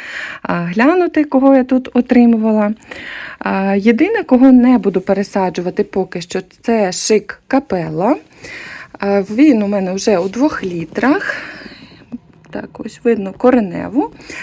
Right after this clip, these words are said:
Пересаджувала я його з горщика нуль сім літра. Е, і так ось він у мене наріс.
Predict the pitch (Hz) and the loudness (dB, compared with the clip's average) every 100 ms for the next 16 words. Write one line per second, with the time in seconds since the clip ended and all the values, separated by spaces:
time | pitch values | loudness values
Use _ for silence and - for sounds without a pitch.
0 | - 226 233 233 311 277 220 208 202 202 | -6 -2 -2 0 0 0 2 2 0 0
1 | 214 220 208 190 196 190 202 196 170 - | -2 0 -2 -4 -8 -6 -6 -6 -8 -8
2 | 180 165 170 196 277 403 466 - - - | -8 -6 -8 -4 -2 -2 -4 -12 -20 -20
3 | - - - - 208 - 466 494 349 349 | -20 -20 -18 -10 -8 0 0 2 0 0
4 | 294 226 269 220 240 240 233 254 190 165 | -2 2 2 2 0 0 -2 -2 -4 -8
5 | - | -14